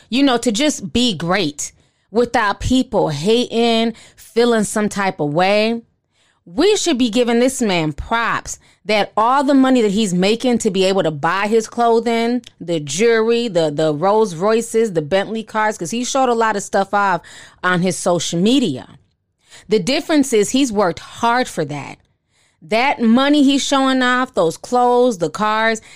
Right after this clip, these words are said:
they all came from a legitimate source. This wasn't drug money. I don't even think it was rapping money from shows 'cause he's not that big. This was mainly from his dental business. You know, and it's sad that we tell young boys all the time, "Get an education,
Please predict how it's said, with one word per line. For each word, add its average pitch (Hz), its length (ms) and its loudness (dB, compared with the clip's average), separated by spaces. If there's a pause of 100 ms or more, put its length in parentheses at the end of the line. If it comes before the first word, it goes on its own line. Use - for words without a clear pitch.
they 214 260 2
all 226 220 2
came 240 280 -2
from 220 200 -2
a 196 40 0
legitimate 175 760 0
source. 151 540 -6
This 254 200 0
wasn't 262 280 0
drug 143 200 -6
money. 147 460 -8
I 190 100 -2
don't 240 160 2
even 233 160 0
think 226 180 0
it 214 40 0
was 190 160 0
rapping 190 420 -2
money 170 240 0
from 160 220 -4
shows 208 340 -2
'cause 156 140 -8
he's 170 180 -6
not 165 240 -2
that 147 260 -8
big. 170 480 -2 (440)
This 262 280 -2
was 302 180 0
mainly 226 600 2
from 208 420 0
his 202 180 0
dental 226 400 0
business. 139 640 -10 (320)
You 247 160 0
know, 247 160 2
and 240 80 2
it's 226 160 0
sad 254 380 0
that 208 240 2
we 233 100 0
tell 233 240 2
young 208 220 0
boys 180 200 2
all 175 120 2
the 175 80 -2
time, 185 280 -2
"Get 170 140 -2
an 170 60 -4
education, 208 880 -4